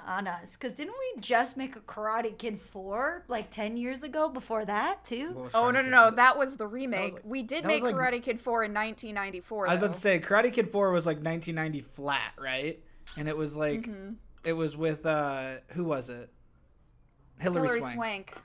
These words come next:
Speaker 2: Hilary Swank. And that was the one that was always on Disney Channel as a kid. So thank you for saying that, 'cause I actually do remember that one pretty fucking well,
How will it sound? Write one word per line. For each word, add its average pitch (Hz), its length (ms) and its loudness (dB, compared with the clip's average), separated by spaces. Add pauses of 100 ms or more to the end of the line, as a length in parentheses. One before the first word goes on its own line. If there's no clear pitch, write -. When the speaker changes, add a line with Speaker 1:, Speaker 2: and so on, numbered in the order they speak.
(220)
Speaker 2:
Hilary 160 360 0
Swank. 143 480 -6
And 151 180 -6
that 185 200 6
was 196 180 2
the 180 80 -2
one 170 160 0
that 170 80 -2
was 156 100 -2
always 160 200 0
on 147 160 -4
Disney 165 320 -2
Channel 143 300 -6
as 131 80 -10
a 131 60 -10
kid. 131 180 -8
So 151 120 -10 (200)
thank 202 220 -4
you 226 60 -8
for 190 100 -4
saying 156 320 -6
that, 120 140 -10
'cause 151 120 -8
I 165 100 0
actually 175 240 -4
do 170 280 -4
remember 170 340 -2
that 143 220 -2
one 127 160 -8
pretty 139 260 -8
fucking 127 420 -10
well, 127 420 -8